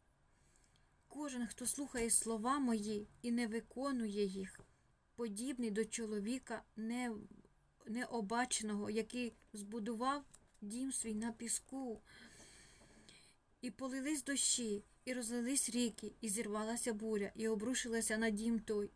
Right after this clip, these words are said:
і він упав, і велика була руїна його».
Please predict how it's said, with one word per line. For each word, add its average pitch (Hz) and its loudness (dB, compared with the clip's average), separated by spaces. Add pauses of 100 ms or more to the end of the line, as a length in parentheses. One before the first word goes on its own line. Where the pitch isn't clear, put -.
і 226 -4
він 240 0
упав, 214 -6 (100)
і 226 -2
велика 269 -4 (300)
була 220 -4 (120)
руїна 220 2
його». 220 2